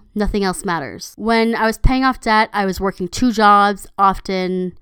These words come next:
pulling in fifty or more hours a week. I was working evenings, weekends. I would do odd jobs like house sitting for friends. Basically, if you asked me to do something and you were paying, I would probably do it within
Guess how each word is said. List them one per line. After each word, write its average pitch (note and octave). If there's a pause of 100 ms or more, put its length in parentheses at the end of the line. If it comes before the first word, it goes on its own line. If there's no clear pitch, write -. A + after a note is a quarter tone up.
(100)
pulling G#3
in F#3+
fifty G#3
or F#3
more F#3
hours F3
a F#3
week. A#3
I G3
was F#3
working F3+
evenings, A3
weekends. G3 (160)
I B3
would G#3
do A3
odd B3+
jobs G#3+
like G3
house -
sitting A3
for G3+
friends. F#3 (380)
Basically, E4
if D#4
you C#4+
asked A#3+
me A#3 (320)
to A3+
do A#3+
something G#3
and G#3
you G3+
were G3+
paying, B3+
I G3
would G3
probably F#3
do F3+
it E3+
within F3+